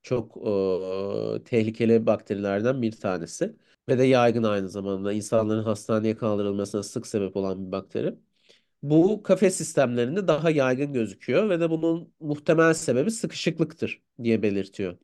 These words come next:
Avrupa Gıda Güvenliği Otoritesi. Ve de, e,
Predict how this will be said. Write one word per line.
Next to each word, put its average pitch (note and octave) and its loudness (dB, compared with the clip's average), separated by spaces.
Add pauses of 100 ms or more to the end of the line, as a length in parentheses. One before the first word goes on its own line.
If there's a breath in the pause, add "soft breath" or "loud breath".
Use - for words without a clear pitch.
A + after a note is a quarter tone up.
(240)
Avrupa C3 4
Gıda B2+ 2
Güvenliği F#2+ -2
Otoritesi. G2+ -2 (400 soft breath)
Ve D3 4
de, D#3+ 6 (100)
e, C3+ 4